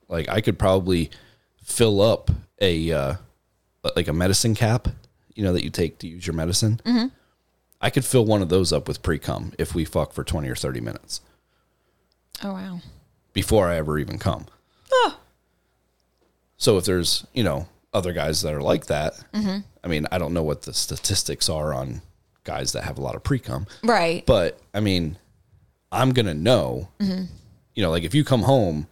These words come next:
Speaker 1: and you didn't use a condom, I'm gonna know.
Speaker 2: Right. Right. So there's no hiding it.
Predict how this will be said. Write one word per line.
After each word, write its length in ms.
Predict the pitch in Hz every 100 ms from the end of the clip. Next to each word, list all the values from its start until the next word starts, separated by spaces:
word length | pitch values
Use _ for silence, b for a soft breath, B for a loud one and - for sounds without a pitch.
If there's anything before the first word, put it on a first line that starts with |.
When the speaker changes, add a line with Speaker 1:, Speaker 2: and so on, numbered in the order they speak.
| _ _ _ _ _ -
Speaker 1:
and 100 | 101
you 60 | 92
didn't 200 | 110 98
use 120 | 98
a 60 |
condom, 560 | 82 117 113 85 76 69 _ _ _ _ _ _ _ _ _ _ _ -
I'm 120 | 120
gonna 240 | 104 73
know. 180 | 90 92 - - _
Speaker 2:
Right. 240 | - - - _ _ _ _ _ _ -
Right. 160 | 190
So 60 | 208
there's 160 | 220 208
no 140 | 226
hiding 460 | - 208 190 156 147
it. 180 | 147